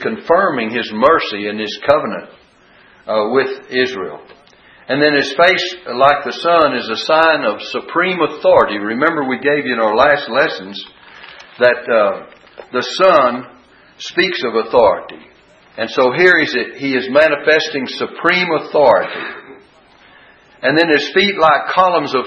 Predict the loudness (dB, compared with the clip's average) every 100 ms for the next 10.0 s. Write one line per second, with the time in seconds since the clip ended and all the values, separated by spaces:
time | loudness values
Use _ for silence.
0 | 2 4 4 0 -4 -12 -20 _ _ _
1 | _ _ _ _ _ _ _ _ _ _
2 | -2 -2 -4 -4 -2 2 4 4 0 0
3 | 0 -2 0 2 2 0 -4 -8 -6 -6
4 | -2 2 2 0 -10 -14 -18 -20 _ _
5 | _ -12 0 2 4 4 2 0 -6 -2
6 | -2 -2 0 0 0 -4 -10 -6 0 0
7 | 0 -6 -20 _ _ _ _ _ _ _
8 | -8 -8 -2 -2 -2 -6 -6 -4 -2 2
9 | 4 4 2 2 4 2 2 2 2 0